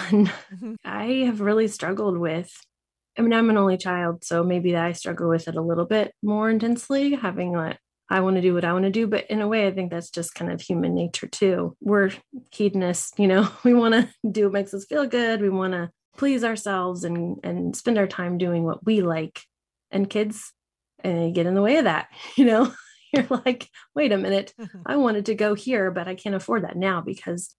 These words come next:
Speaker 2: that plane ticket now costs three times what it was going to cost or ten times," <laughs> or whatever, how many kids you have.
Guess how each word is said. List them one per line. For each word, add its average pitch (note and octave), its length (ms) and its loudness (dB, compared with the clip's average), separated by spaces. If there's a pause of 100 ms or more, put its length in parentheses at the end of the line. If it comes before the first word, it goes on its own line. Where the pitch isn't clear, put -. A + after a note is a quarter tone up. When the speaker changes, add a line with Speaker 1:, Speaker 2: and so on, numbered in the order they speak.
(220)
Speaker 2:
that G3 180 0
plane B3 200 4
ticket E3+ 260 -4
now E3+ 180 -4
costs - 540 -6
three A#3+ 160 2
times E3+ 340 -4
what D#3+ 160 -4
it - 60 -6
was F3+ 100 -4
going G3+ 240 0
to E3+ 60 0
cost E3+ 380 -6
or E3+ 60 -8
ten F#3+ 240 -4
times," - 320 -12
<laughs> - 0 -
or D#3+ 60 -8 (160)
whatever, F#3+ 340 0
how F#3+ 80 0
many F3 160 -2
kids F3 200 -2
you E3 80 -4
have. E3 160 -6